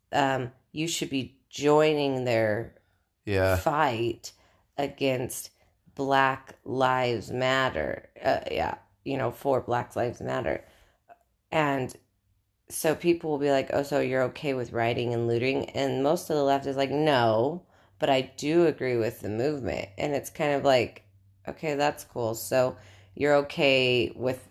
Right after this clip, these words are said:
Speaker 1: with this happening," which is fine, 'cause I'm okay with it happening, as in the sense of, like, I do believe in protesting. I do believe in getting your voice out there.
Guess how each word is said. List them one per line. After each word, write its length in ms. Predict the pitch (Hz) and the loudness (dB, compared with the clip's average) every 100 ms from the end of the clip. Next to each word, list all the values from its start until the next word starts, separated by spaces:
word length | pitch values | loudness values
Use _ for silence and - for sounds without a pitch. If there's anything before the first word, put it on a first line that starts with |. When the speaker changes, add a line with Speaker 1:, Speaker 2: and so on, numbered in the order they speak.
| _ _ _ _ _ _ - | _ _ _ _ _ _ -14
Speaker 1:
with 760 | 143 - - - 156 151 - - - | -10 -10 -10 2 4 4 0 -16 -16
this 340 | 156 151 143 | 0 0 0
happening," 500 | 160 147 117 92 95 - | -2 -4 -4 -6 -6 0
which 220 | 240 - | 0 0
is 120 | 277 | -4
fine, 380 | 123 110 120 165 - - - | -2 0 -2 -6 -12 -20 -2
'cause 160 | 285 269 | 2 6
I'm 200 | 302 330 | 6 6
okay 260 | - 156 117 | 4 0 0
with 180 | 127 - | 0 -2
it 120 | - | -2
happening, 580 | 131 131 139 143 160 - | -2 -2 -2 -2 -2 -2
as 240 | 127 139 | -2 -2
in 120 | 143 139 | -2 -2
the 100 | 135 | -2
sense 300 | - 131 135 | -4 -4 -4
of, 120 | 135 | -4
like, 260 | 135 131 - | -4 -6 -4
I 140 | 170 185 | 0 0
do 280 | 135 143 | 0 0
believe 320 | 151 147 120 113 | 2 0 0 0
in 140 | 117 | -4
protesting. 720 | 117 123 113 127 117 - 127 - | -2 -4 -2 -4 -6 -6 -6 -2
I 180 | 139 | -2
do 300 | 139 127 131 | -2 -2 -4
believe 520 | 139 135 117 110 104 - - - - - | 0 0 0 0 -2 -6 -18 -18 -16 -2
in 300 | 131 127 120 | 0 2 0
getting 340 | 127 123 117 | -2 0 0
your 120 | 117 107 | 0 0
voice 300 | 113 113 113 | 0 0 0
out 240 | 110 110 | -2 -2
there. 340 | 143 143 - | -4 -2 -4